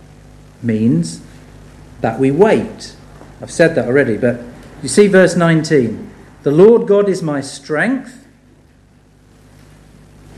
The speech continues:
He will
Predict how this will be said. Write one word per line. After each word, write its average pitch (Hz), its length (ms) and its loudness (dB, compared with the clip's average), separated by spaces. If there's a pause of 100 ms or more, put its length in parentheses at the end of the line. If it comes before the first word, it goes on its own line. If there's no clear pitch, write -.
(1600)
He 190 240 2
will 143 800 2